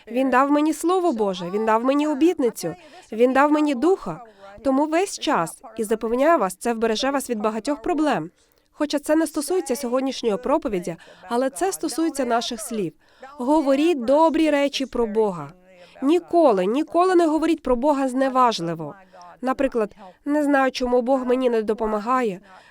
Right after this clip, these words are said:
не знаю, чому Він мене не благословляє, не знаю, чому Бог не дав мені грошей на оплату житла». Ні, справа не в Бозі. Вам потрібно говорити: «Господи, в чому я схибив? Що я зробив неправильно?»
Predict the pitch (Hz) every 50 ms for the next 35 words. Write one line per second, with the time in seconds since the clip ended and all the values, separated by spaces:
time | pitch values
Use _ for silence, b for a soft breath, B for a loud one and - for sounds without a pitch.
0 | B - 277 294 294 285 311 320 339 339 339 311 285 285 294 277 302 285 277 269
1 | 269 269 269 254 240 240 226 226 220 - 240 214 190 202 214 233 262 247 240 175
2 | 165 - - 196 190 B B B B - 269 277 294 294 302 320 359 370 339 -
3 | 320 294 294 254 269 302 277 285 277 247 226 262 285 294 294 277 269 262 254 240
4 | 233 233 - - 269 262 269 277 269 240 220 220 233 233 226 226 214 208 - 202
5 | 185 - 214 226 240 240 220 175 185 185 - 160 147 156 _ - - 233 233 269
6 | 277 285 302 294 254 226 - - 247 247 247 254 262 269 277 269 269 247 233 247
7 | 311 339 339 277 190 180 160 147 - b b b b b b b b 220 220 240
8 | 269 269 294 285 294 294 269 285 277 269 269 285 285 294 285 277 277 254 233 233
9 | 294 359 349 - - 208 185 185 180 - - 262 269 277 285 269 311 359 392 -
10 | - - - 262 233 180 165 156 147 226 - - - - - 233 226 - - -
11 | - 302 339 349 285 311 339 370 330 339 311 277 233 247 233 226 214 208 - 208
12 | 208 190 170 170 160 160 156 156 160